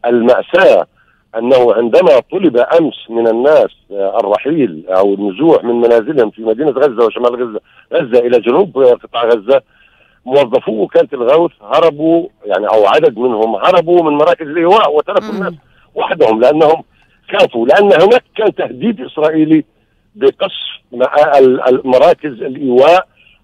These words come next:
Speaker 1: وأنه إسرائيل ليست مسؤولة عن وجودهم.
Speaker 2: مم.
Speaker 1: وبالتالي، ولذلك إذا لاحظتم أن، آه، الأمين العام للأمم المتحدة أنطونيو غوتيريش وجه، آه، آه، نداءً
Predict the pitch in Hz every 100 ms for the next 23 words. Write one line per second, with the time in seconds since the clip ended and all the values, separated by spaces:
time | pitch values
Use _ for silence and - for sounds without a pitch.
0 | - 160 160 156 196 139 147 170 196 175
1 | 247 208 - 185 - 190 180 156 156 151
2 | 135 135 110 92 80 _ - 208 185 127
3 | 139 180 165 160 156 147 233 220 - 165
4 | 151 151 127 156 - 143 - _ _ 143
5 | 160 151 151 175 135 131 - 135 135 139
6 | 170 131 156 139 143 143 127 120 139 120
7 | 120 123 117 135 127 117 120 139 131 -
8 | - _ _ - 165 131 143 135 135 135
9 | 123 120 127 127 123 120 107 120 147 143
10 | 151